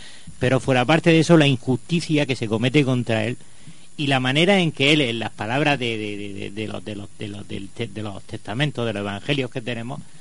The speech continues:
es un líder de, de una doctrina, pero que es considerable como, como alguien que tenía un sentido muy diferente a lo que otros líderes a lo largo de la historia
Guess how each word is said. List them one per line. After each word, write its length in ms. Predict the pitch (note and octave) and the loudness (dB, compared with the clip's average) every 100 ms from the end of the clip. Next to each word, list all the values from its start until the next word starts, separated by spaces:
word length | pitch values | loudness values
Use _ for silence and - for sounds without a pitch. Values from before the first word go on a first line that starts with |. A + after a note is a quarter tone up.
| - - - - - | -14 -16 -16 -16 -6
es 180 | D3 C#3+ | -6 -2
un 180 | E3+ D#3+ | 0 2
líder 360 | G#3 F3+ G3 - | 2 0 -2 -6
de, 320 | B2+ A2 A#2+ | -12 -8 -8
de 160 | G2+ A#2+ | -6 -6
una 200 | D#3 G3 | -4 -2
doctrina, 480 | F3+ - D#3 E3+ E3 | -2 -4 -6 -4 -6
pero 180 | C#3 G#2+ | -8 -6
que 100 | C3 | -8
es 60 | |
considerable 720 | - E3+ D#3 C3+ B2+ C3 D#3+ | -6 -8 -6 -4 -4 -2 -4
como, 280 | D#3 B2 G#2+ | -4 -8 -8
como 240 | G2+ G#2+ A#2 | -10 -6 -6
alguien 240 | E3 G3 | -4 -4
que 120 | E3 | -6
tenía 260 | B2+ C3+ E3 | -6 -6 -6
un 220 | D#3+ A#2+ | -8 -10
sentido 600 | - - E3+ E3 F3+ E3+ | -14 -4 -2 -2 -2 -4
muy 180 | B2+ D#3 | -4 -4
diferente 460 | F3 E3 C#3+ D3+ E3+ | -4 -4 -6 -4 -4
a 40 | |
lo 80 | B2+ | -4
que 120 | G#2+ | -6
otros 320 | B2 B2 C#3+ | -6 -6 -4
líderes 300 | C3+ C#3+ D3+ | -4 -4 -4
a 80 | A#2+ | -6
lo 80 | A2 | -8
largo 200 | B2 C3+ | -8 -6
de 80 | C3 | -6
la 80 | |
historia 420 | A#2+ - C3 C3+ | -8 -8 -8 -6